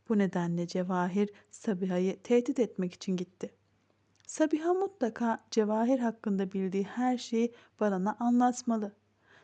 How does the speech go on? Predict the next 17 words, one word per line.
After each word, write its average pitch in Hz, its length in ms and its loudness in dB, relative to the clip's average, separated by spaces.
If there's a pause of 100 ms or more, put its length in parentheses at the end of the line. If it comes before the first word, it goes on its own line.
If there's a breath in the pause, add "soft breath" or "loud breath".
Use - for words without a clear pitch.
Sabiha 196 560 -2
ancak 240 460 4
bu 277 60 0
şekilde 196 540 0
Dilan'ı 185 280 0
koruyabilir 180 800 0 (260 soft breath)
ve 190 160 2
Baran 233 360 4
ve 180 120 -2
Dilan'a 220 280 0
kendini 226 500 0
de 269 160 -2
affettirmek 220 680 -2
için 269 280 -2
bir 277 80 2
şansı 262 480 0
olabilir. 202 560 -2